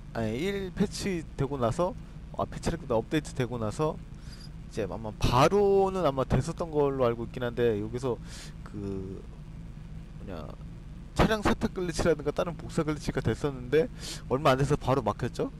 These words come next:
그게 아마 인터넷을 들어가면, 예, 자동으로 이렇게 나오기 때문에,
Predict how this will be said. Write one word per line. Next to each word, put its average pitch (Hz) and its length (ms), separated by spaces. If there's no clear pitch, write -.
그게 131 200
아마 127 280
인터넷을 160 420
들어가면, 135 500
예, 107 80
자동으로 151 460
이렇게 123 200
나오기 123 260
때문에, 110 500